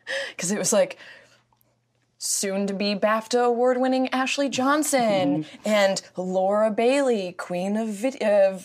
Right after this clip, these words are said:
Speaker 1: V O and video games, and, and Liam O'Brien, voice of Illidan.
Speaker 2: Mm-hmm.
Speaker 1: So part of the reason that I made Keyleth kind of an introverted, fumbly,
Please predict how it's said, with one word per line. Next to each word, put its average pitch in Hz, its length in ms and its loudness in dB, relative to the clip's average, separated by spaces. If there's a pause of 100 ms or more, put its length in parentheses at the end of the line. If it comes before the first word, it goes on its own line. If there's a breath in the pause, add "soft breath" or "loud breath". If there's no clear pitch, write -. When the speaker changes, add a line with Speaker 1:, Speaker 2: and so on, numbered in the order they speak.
Speaker 1:
V 220 400 -2
O 226 120 2
and 247 120 2
video 277 320 2
games, 185 580 -2
and, 185 120 -8 (400 loud breath)
and 185 340 -2 (460)
Liam 196 420 0
O'Brien, 254 920 4
voice 185 420 0
of 240 160 0
Illidan. 208 800 0
Speaker 2:
Mm-hmm. 120 340 -2
Speaker 1:
So 196 520 4 (260)
part 226 200 2
of 220 80 -2
the 208 80 -4
reason 202 360 -4
that 190 120 0
I 180 60 0
made 180 340 -4
Keyleth 233 540 -2
kind 196 260 -2
of 180 100 -2
an 170 240 0 (1040 loud breath)
introverted, 185 680 0
fumbly, 185 840 0